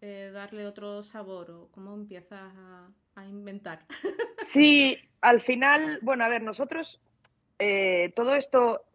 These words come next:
Speaker 2: antes, al principio sí que teníamos postres más, teníamos postres,
Speaker 1: Ujú.
Speaker 2: totalmente, dichos. Eh, lo que pasa que, bueno, hubo un cambio ahí en la plantilla, el chico que se me encargaba de la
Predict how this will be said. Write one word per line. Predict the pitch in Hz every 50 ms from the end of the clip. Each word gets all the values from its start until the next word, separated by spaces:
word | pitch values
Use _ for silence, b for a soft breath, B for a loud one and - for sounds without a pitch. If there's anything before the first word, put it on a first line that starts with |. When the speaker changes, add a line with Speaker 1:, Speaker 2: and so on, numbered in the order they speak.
| _ _ _ _ _
Speaker 2:
antes, | - - 185 208 - 233 -
al | 220 196 175
principio | 202 190 233 220 269 226
sí | 240
que | 220
teníamos | 214 233 233 240 226 220 196
postres | - 226 220 196 - 196 196 202 190 190 -
más, | 185 185 185 180 - - _ _ _ _ _ _ _ _ _ _ _
teníamos | 175 190 220 214 -
postres, | - 240 233 - - 208 214 - - _ _ _ _ _ _ _
Speaker 1:
Ujú. | - 240
Speaker 2:
totalmente, | 240 233 180 180 190 220 240 240 202 - - -
dichos. | 233 233 - - - - B B B B B B B B B B -
Eh, | - 214 220 220 214 208 208 202 202 202
lo | 202
que | 196 190
pasa | 208 202 233
que, | 233 247
bueno, | 220 208 190 175 165
hubo | - 196 196 208 220 214
un | 214 214 214 208
cambio | - 214 202 202 202
ahí | 202 208
en | 202
la | 208 208
plantilla, | 214 233 226 226 - 285 285 269 262 269 269 262 262 254 240
el | 208 170
chico | - 196 180 190
que | 185 180
se | 180
me | 196 190
encargaba | 180 - 180 170 175 175 175
de | 175
la | 175 170